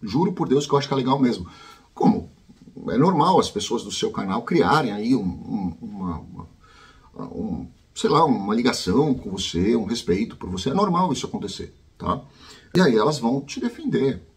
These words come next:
em outros lugares. É normal isso acontecer, tá? Eu, eu acredito que o meu pessoal não vai encher o saco no seu canal, porque eu acho que eles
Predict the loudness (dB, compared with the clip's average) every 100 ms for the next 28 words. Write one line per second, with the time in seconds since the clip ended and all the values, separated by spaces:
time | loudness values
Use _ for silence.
0 | _ -10 -6 -6 -8 -6 -4 0 0 -2
1 | -2 2 2 2 -2 -6 -8 -10 -10 -12
2 | -16 _ _ -4 -4 -2 -4 2 4 4
3 | 2 -4 0 0 0 -2 -2 0 0 0
4 | -2 -2 -2 -2 -2 -2 -4 -2 0 0
5 | -4 -16 -20 -16 6 6 6 6 8 8
6 | 6 -2 -8 -10